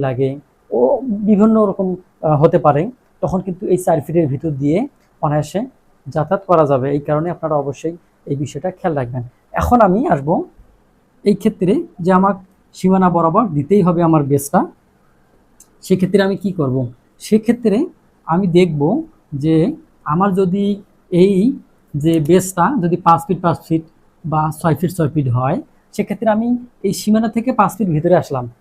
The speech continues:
এখন আপনার দেখলেন যে এখানে একটা বেস পড়লো, এখানে একটা বেস পড়লো, এই বেসটা পড়লো সাত ফিট সাত ফিট বা ছয় ফিট ছয় ফিট, যাই হোক। এখন দেখেন এই মিডল থেকে, মিডল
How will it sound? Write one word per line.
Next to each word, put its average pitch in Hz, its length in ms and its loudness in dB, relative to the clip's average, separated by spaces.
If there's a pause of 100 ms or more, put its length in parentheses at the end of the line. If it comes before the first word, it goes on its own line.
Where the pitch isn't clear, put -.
(340)
এখন 190 220 -2 (100)
আপনার 214 240 2 (400)
দেখলেন 190 280 -2
যে 175 60 -8 (100)
এখানে 240 260 2
একটা 220 140 -2 (100)
বেস 202 180 2 (400)
পড়লো, 165 300 4 (1080)
এখানে 185 300 -2
একটা 202 140 -2 (120)
বেস 185 160 2 (120)
পড়লো, 120 260 -2 (1200)
এই 165 160 0
বেসটা 170 360 0 (460)
পড়লো 180 320 0 (720)
সাত - 240 2
ফিট 180 220 -4
সাত 175 140 0 (100)
ফিট 233 200 -4
বা 330 60 -2 (420)
ছয় - 220 2
ফিট 165 180 -2
ছয় 143 160 -4
ফিট, 139 200 -8
যাই 170 180 4
হোক। 131 120 -2 (440)
এখন 220 180 0 (100)
দেখেন 180 220 -2 (160)
এই 185 80 4 (100)
মিডল 180 220 0 (100)
থেকে, 185 200 -4 (800)
মিডল 185 240 2